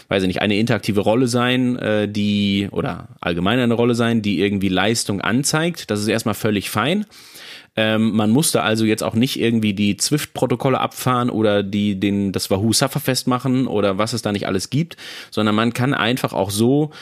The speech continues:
quasi bei YouTube zugucken, wie die anderen das machen. Wir werden uns einrollen, wir brauchen eine kleine, etwas intensivere Belastung, fahren dann irgendwann die zwanzig Minuten und das Einzige, was erstmal für die Challenge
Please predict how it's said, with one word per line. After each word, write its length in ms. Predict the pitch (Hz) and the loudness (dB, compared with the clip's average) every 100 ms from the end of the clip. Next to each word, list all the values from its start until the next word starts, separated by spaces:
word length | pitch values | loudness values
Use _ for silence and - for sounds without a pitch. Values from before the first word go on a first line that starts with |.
| - - | -20 -4
quasi 320 | 110 113 104 | 0 0 2
bei 100 | 104 | 2
YouTube 380 | 120 143 120 - | 2 0 -2 0
zugucken, 340 | 143 143 117 | 0 0 2
wie 80 | 110 | 2
die 120 | 107 | 2
anderen 180 | 127 139 | 2 0
das 140 | 131 | 2
machen. 340 | 135 135 139 113 | 0 2 0 2
Wir 120 | 104 | 2
werden 180 | 107 107 | 2 2
uns 140 | 101 | 0
einrollen, 560 | - 120 127 127 131 110 | 0 0 2 2 2 2
wir 80 | 98 | 0
brauchen 260 | 104 113 | -2 0
eine 120 | 104 | -2
kleine, 260 | 98 107 107 | 0 0 0
etwas 260 | 101 107 101 | 0 -2 -2
intensivere 560 | 110 110 107 101 98 | -2 0 0 0 0
Belastung, 480 | 92 104 123 123 113 | 2 0 0 0 -2
fahren 300 | - 104 101 | 0 0 2
dann 160 | 104 110 | 0 2
irgendwann 300 | 107 104 101 | 0 2 0
die 100 | 95 | 0
zwanzig 340 | 95 98 101 | -2 -2 0
Minuten 400 | 98 104 131 131 | 0 2 2 0
und 80 | 101 | -2
das 160 | 98 | -2
Einzige, 480 | - 117 135 - 117 | -2 -2 0 0 0
was 140 | 107 - | 0 -2
erstmal 240 | 107 104 | -2 -4
für 140 | - | -2
die 100 | 95 | -4
Challenge 340 | - 104 135 | 0 0 2